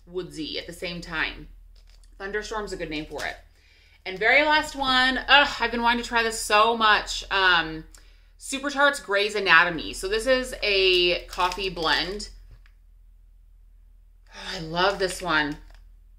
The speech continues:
It smells nutty and creamy and coffee. I would definitely get more of this one. I love the colors in it too.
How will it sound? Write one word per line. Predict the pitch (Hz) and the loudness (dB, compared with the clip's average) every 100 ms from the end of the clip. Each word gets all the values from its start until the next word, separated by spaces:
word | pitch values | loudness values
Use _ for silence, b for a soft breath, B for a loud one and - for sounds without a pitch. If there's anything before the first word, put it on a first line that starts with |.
| - | -20
It | - | -12
smells | 233 240 233 | -4 -2 -2
nutty | 180 185 202 214 214 220 | -2 4 4 4 -2 -4
and | 165 156 | -4 -6
creamy | - 214 220 220 220 | -8 -8 -6 -6 -4
and | 156 147 | -4 -6
coffee. | - 208 214 214 220 214 214 214 - - - - - _ _ _ - - - - - | -6 -2 -2 -2 -6 -4 -6 -8 -18 -20 -20 -20 -20 _ _ _ -20 -20 -20 -20 -6
I | 185 214 | -2 0
would | 233 | 0
definitely | 208 180 - 226 | 4 2 2 -4
get | 233 214 | -4 -2
more | 190 180 | 0 0
of | 185 | 0
this | 185 - | -2 -6
one. | 185 | -8
I | 170 | -6
love | 165 175 | -6 -8
the | 175 | -10
colors | - 147 143 143 | -12 -10 -10 -10
in | 135 | -12
it | 82 - | -14 -14
too. | 156 127 147 | -12 -12 -14